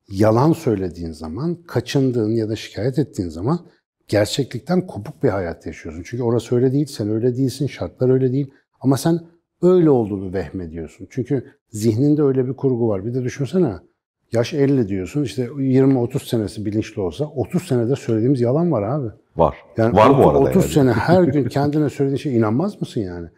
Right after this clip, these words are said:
Speaker 1: Ondan sonra diyorsun ki, "Yok ki, böyle yani. Hep böyleydi, hep böyle kalacak." Halbuki bilinçli farkındalık dediğin o spotu içeri döndürdüğünde,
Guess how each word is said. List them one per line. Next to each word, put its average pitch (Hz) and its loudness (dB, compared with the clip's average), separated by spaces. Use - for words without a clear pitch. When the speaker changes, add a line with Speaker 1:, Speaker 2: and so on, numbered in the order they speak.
Speaker 1:
Ondan 120 -2
sonra 135 -4
diyorsun 151 -4
ki, 151 -2
"Yok 139 -2
ki, 101 -8
böyle 113 2
yani. 78 -8
Hep - -6
böyleydi, 104 0
hep 147 -4
böyle 107 0
kalacak." 82 -14
Halbuki 156 0
bilinçli 143 2
farkındalık 127 -2
dediğin 120 -2
o 113 -4
spotu - -6
içeri 120 -4
döndürdüğünde, 123 -2